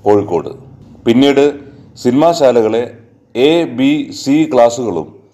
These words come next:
ടാക്കീസുകളുമായി തരംതിരിച്ചു. ടെലിവിഷൻ അടക്കം മറ്റു മാധ്യമങ്ങളുടെ ആഗമനവും ഡി ടി എസ്, ഡോൾബി സാങ്കേതികതയും വന്നപ്പോൾ ടാക്കീസുകളടക്കം ചെറിയ തിയേറ്ററുകളിലും സാങ്കേതിക മാറ്റം വരുത്താത്ത വലിയ തിയേറ്ററുകളിലും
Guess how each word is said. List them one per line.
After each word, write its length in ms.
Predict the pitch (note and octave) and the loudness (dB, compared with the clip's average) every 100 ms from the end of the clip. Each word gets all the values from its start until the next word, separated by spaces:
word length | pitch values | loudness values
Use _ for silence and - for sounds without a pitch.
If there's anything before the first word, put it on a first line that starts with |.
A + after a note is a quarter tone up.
| _ - | _ 2
ടാക്കീസുകളുമായി 760 | B2 B2+ D#3+ D3+ C#3 G#2 G2 G2+ | 2 2 -6 -4 -6 -4 -6 -2
തരംതിരിച്ചു. 520 | F#2+ G2+ G2+ E2+ - C2+ - _ _ _ _ | -2 -2 -6 -10 -14 -16 -18 _ _ _ _
ടെലിവിഷൻ 400 | C3+ D3+ D#3 F3 D#3 | 2 4 2 2 0
അടക്കം 280 | A#2 A#2+ C#3 - _ _ A#2 | 0 -4 -8 -16 _ _ 0
മറ്റു 200 | B2 E3 | 0 0
മാധ്യമങ്ങളുടെ 500 | C#3 C#3+ D#3+ D#3+ C#3+ A#2+ A2+ | 2 2 0 -2 0 2 2
ആഗമനവും 520 | A2 A2 G2 E2 G#2+ - _ _ _ - G#2 | 0 -2 -4 -4 -8 -18 _ _ _ -8 -2
ഡി 120 | C#3 D3+ | -2 0
ടി 80 | D#3+ | -2
എസ്, 180 | D#3+ - - _ G2+ | -2 -12 -20 _ -2
ഡോൾബി 400 | G#2+ C3 C3+ D3+ D#3 - A#2+ | 2 2 2 -4 -6 -8 -4
സാങ്കേതികതയും 720 | B2 C3 D3 C#3+ C#3 C#3 A2 | -2 -2 -4 -2 -4 -2 0
വന്നപ്പോൾ 340 | G2+ G2 D#2+ C#2 - _ _ _ A#2+ | -2 -2 -4 -6 -14 _ _ _ 2
ടാക്കീസുകളടക്കം 880 | A#2 D3+ D3+ D3+ C#3 A2 G#2 A2+ G#2+ - _ _ - | 2 2 -6 -4 -4 -4 -4 -10 -10 -20 _ _ -6
ചെറിയ 200 | B2 D#3+ E3+ | -2 0 0
തിയേറ്ററുകളിലും 600 | B2+ A#2 B2 A2 F#2+ F2 - _ - | -2 0 -2 -2 -2 -6 -10 _ -2
സാങ്കേതിക 440 | A2+ A#2 C3 C3 C3 A2 | 2 2 2 2 2 2
മാറ്റം 220 | G#2 G#2+ | 0 0
വരുത്താത്ത 420 | G2 - A2 G#2 G2+ F2+ - _ - | -2 2 2 4 0 -2 -10 _ 0
വലിയ 180 | A2 D#3 D3+ | 2 2 2
തിയേറ്ററുകളിലും 640 | A#2 A2 A2+ G2+ F2 | -2 0 -2 0 -2